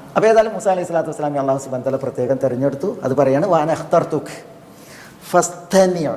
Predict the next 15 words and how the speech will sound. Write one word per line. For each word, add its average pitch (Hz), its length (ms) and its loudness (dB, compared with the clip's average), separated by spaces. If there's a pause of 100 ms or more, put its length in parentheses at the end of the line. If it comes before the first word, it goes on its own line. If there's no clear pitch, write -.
(140)
അതിനാൽ, 143 680 0
അതിനാൽ 135 500 0 (140)
താങ്കൾ 147 540 0 (460)
സാഗൂതം 139 640 2
കേൾക്കണം, 123 320 -2
ശ്രദ്ധിച്ച് 135 480 -2
കേൾക്കണം. 123 500 -2
"ലിമാ 175 420 4
യൂഹ," 135 400 0
എന്താ 135 240 -2
ലിമാ 139 300 2
യൂഹ? 143 360 -2 (360)
താങ്കൾക്ക് 135 420 0 (520)
വഹ്യ് 156 380 2
നൽകപ്പെടുന്നതിന്. 120 960 0